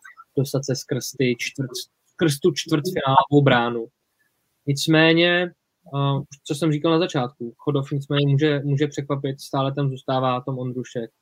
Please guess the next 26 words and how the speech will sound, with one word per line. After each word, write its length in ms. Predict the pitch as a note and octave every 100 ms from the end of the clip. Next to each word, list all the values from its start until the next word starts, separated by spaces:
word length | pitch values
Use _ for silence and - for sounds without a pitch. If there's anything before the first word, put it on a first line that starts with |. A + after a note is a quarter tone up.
| _
Marek 280 | B2+ B2 A#2+
Vávra. 440 | B2 A#2 A2+ A2 - _ _ _ _ _ -
Ehm, 680 | B2+ B2+ B2 B2+ B2 B2 B2+ - _
ale 380 | C3 C3+ C3+ C3+ - _
zkrátka 500 | _ C#3+ C3 C#3 C3+
dobře, 340 | C3 C3 C3+ B2+
myslím 260 | C#3 C3+
si, 160 | C3+ C3+
že 320 | C3+ C3 B2+ C3+ -
ty 60 |
semifináloví 920 | - C3+ B2+ - C3 B2+ C3 B2+ B2 -
favoriti 640 | C3+ B2 B2 A#2+ B2 A#2+ A#2+
jsou, 580 | - B2+ B2 A#2+ A#2+ A#2+ _ _ _ -
jsou 160 | B2+
jinačí. 480 | A#2+ A#2 A2 - G#2+ _ _ -
Myslím 280 | A#2+ - A2+
si, 140 | A#2+
že 200 | B2 A#2
zkrátka 480 | - B2 A#2 - A#2+
dobře, 320 | A#2 A#2 A#2+ _ _ C3
jak 140 | C3
už 80 | A#2+
říkal 220 | - B2
Ondra, 200 | A#2+ A#2+ A2+ B2 - C#3
Chodov 240 | C#3 B2+ -
se, 200 | B2+